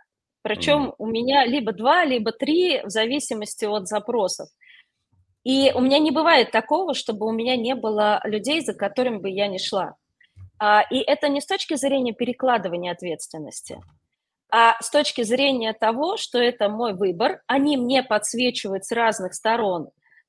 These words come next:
Speaker 1: а, плюсы и минусы. Я вижу всю картину, не только то, что мне может казаться, а всю картину. И делаю те шаги, за которые я несу ответственность.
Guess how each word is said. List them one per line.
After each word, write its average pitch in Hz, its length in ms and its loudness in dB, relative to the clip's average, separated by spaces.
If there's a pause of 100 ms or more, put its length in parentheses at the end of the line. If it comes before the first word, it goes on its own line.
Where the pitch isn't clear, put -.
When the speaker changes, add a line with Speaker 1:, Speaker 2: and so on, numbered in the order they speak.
(100)
Speaker 1:
а, 202 260 4
плюсы 247 400 -2
и - 20 -2
минусы. 226 540 -4 (140)
Я 240 200 2
вижу 247 260 0
всю 254 220 -2
картину, 180 560 -8 (220)
не 214 120 -6
только 349 300 -2
то, 220 160 -6
что - 180 -8
мне 185 220 -4
может 175 340 -8
казаться, 180 600 -8
а 214 100 -2
всю 208 240 -4
картину. - 580 -10 (600)
И 254 260 0
делаю 262 400 4
те 254 160 2
шаги, 247 320 -2
за 247 100 -10
которые 214 460 -2
я 196 120 0
несу 190 260 -4
ответственность. 180 560 -6